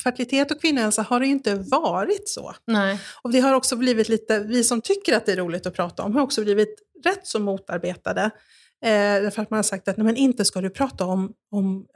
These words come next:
Speaker 1: fertilitet och livsstilsfaktorer eller kost. Du ska ju inte skamma dina patienter."
Speaker 2: Nej.
Speaker 1: Men, men skammar jag en diabetiker om jag säger att,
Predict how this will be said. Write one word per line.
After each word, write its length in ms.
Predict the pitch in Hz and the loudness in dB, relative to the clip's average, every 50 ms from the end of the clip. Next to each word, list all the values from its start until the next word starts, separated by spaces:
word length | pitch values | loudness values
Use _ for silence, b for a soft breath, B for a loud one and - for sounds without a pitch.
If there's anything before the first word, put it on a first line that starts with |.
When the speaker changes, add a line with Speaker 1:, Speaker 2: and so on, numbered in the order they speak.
| - - - - | -20 -18 -10 -4
Speaker 1:
fertilitet 840 | - 208 - - 214 196 - - - - 254 233 233 220 208 226 - | -4 -4 -4 -4 -8 -8 -8 -8 -4 0 2 4 4 4 2 -2 -4
och 100 | - 220 | -2 -2
livsstilsfaktorer 1200 | 214 233 254 - - - 196 190 190 - - 185 - - - 339 359 294 196 185 185 190 196 202 220 - | 0 0 0 -2 -4 -4 -4 -4 -4 -4 -6 -6 -8 -4 -4 -2 0 0 0 0 -2 -6 -8 -10 -6 -2
eller 140 | 208 202 202 | -2 -2 0
kost. 440 | 202 - 359 - - - - - - - _ _ _ - | 2 0 0 2 2 0 -2 -2 -6 -12 _ _ _ -8
Du 40 | 226 | -4
ska 100 | - 233 | -2 -2
ju 20 | |
inte 140 | 226 - - | 0 0 2
skamma 600 | - - - - - 349 277 226 196 202 247 359 | 0 0 0 0 -2 -2 0 0 0 0 0 2
dina 240 | 403 453 415 381 302 | 4 4 2 2 0
patienter." 520 | 269 240 - - 202 - - - 185 214 - b b b b | -2 -2 -4 -4 -8 -8 -10 -8 -8 -8 -10 b b b b
Speaker 2:
Nej. 280 | 208 202 196 196 196 190 | 0 0 2 2 2 2
Speaker 1:
Men, 200 | 269 277 262 269 277 | 4 2 2 2 0
men 320 | 277 285 269 269 254 - - - - | 2 2 4 2 2 -2 -6 -10 -8
skammar 500 | - - - 302 277 262 240 233 262 359 | -6 -4 0 2 2 4 4 2 2 2
jag 180 | 415 370 285 247 | 2 4 2 2
en 60 | 226 | 2
diabetiker 680 | 208 233 220 220 262 339 403 381 392 - 247 - 226 208 | 2 2 0 0 0 0 0 0 -2 -4 -4 -2 0 0
om 140 | 214 208 208 | 0 0 0
jag 140 | 202 196 | 0 -2
säger 380 | 190 - 202 190 190 190 190 190 | -2 -2 -2 0 0 0 0 0
att, 140 | 185 185 | -2 -4